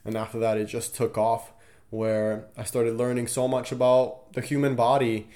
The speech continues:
And with that, literally my last year, my senior year, I really started to catch up to a lot of people building the muscle and eating right. But I would say for the most part, I w-, I've always been one of those guys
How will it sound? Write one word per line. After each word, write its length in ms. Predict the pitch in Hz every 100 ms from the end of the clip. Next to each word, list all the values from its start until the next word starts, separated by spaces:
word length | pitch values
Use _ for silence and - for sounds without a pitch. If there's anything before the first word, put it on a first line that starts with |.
| - - -
And 200 | 120 120
with 180 | 107
that, 600 | 127 135 143 143 - - - _ _ _ _ _
literally 480 | 120 127 127 123 123
my 180 | 113 107
last 460 | 107 113 113 - 131
year, 120 | 113
my 120 | 107
senior 320 | - 120 113
year, 180 | 110 113
I 40 |
really 280 | 104 110 113
started 320 | 107 113 104
to 80 | 95
catch 240 | 113 107 110
up 280 | - - - - -
to 120 | -
a 20 | 117
lot 180 | 113
of 140 | 113 -
people 280 | 120 117 107
building 380 | 113 113 110
the 60 | 104
muscle 580 | 110 120 120 131 120 -
and 120 | 110
eating 280 | 117 120 123
right. 320 | 120 117 117 - - - - - - _ -
But 220 | 123 135
I 100 | 139
would 160 | 151 147
say 200 | 156 147
for 140 | 151
the 100 | 123
most 360 | 131 185 175 -
part, 260 | 143 131
I 100 | -
w-, 200 | 123 123
I've 220 | 120 120
always 260 | 135 143 135
been 220 | 131 139
one 140 | 135 131
of 100 | 127
those 220 | 123 117
guys 640 | 127 135 127 117 113 -